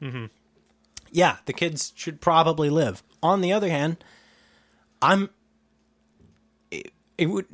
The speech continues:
Speaker 2: <laughs> oh, man. I, like, I, if I killed my wife, I, I'd, I'd kill myself. <laughs> Like, I, I, I imagine. That's
Speaker 1: Well, no, you wouldn't, because you'd have your daughter to take care of. You wouldn't be able to.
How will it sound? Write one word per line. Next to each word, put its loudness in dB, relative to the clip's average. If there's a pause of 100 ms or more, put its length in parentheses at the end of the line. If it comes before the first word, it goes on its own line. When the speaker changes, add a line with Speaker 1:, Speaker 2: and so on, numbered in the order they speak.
(140)
Speaker 2:
<laughs> -10
oh, -12
man. -6
I, 2
like, -2
I, 0
if -2
I 0
killed 0
my -4
wife, -2
I, -4
I'd, -6 (180)
I'd -4
kill -2
myself. -8
<laughs> -20 (840)
Like, -2
I, -6 (560)
I, 0
I 4
imagine. 0 (360)
That's 0 (1200)
Speaker 1:
Well, 2
no, -4
you -6
wouldn't, -10
because -6
you'd -12 (280)
have -6
your -6
daughter -6
to -10
take -14
care -10
of. -16 (1120)
You -6
wouldn't -2
be -2
able -4
to. -8